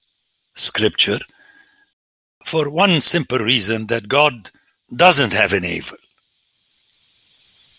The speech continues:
And that's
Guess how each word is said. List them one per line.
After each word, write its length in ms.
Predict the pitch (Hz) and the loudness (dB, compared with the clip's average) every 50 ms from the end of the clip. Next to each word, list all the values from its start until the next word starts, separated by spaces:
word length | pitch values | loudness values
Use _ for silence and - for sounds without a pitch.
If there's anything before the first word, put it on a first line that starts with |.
| _ _ _ _ _ _ _ _ - - - - - _ _ _ _ _ _ _ _ _ _ _ _ _ _ _ _ _ _ _ _ _ _ _ _ _ _ _ _ _ _ _ _ _ _ _ _ _ _ _ | _ _ _ _ _ _ _ _ -20 -20 -20 -20 -20 _ _ _ _ _ _ _ _ _ _ _ _ _ _ _ _ _ _ _ _ _ _ _ _ _ _ _ _ _ _ _ _ _ _ _ _ _ _ _
And 200 | 110 95 95 90 | -4 -4 -2 0
that's 540 | 107 113 110 - - - - - - - | 0 0 2 2 2 2 2 2 0 -2